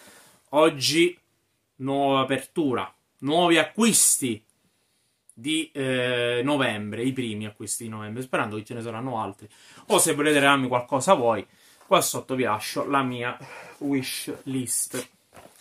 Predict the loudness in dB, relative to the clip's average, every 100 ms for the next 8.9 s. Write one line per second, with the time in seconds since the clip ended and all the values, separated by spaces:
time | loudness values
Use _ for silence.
0 | -20 -20 _ -20 -20 _ -6 -6 -14 -2
1 | 0 2 0 0 2 0 2 4 4 2
2 | -2 -2 -2 0 2 2 2 2 2 2
3 | 0 0 2 6 6 8 4 2 0 0
4 | -2 -2 -2 -2 -2 0 0 0 -6 -8
5 | -10 -12 -12 -12 -16 _ _ _ _ -10
6 | -8 -8 -6 -4 -4 -4 -4 -4 -10 _
7 | _ _ _ _ -18 -18 -20 _ -20 -14
8 | -6 -4 -2 -2 -2 -6 -8 -10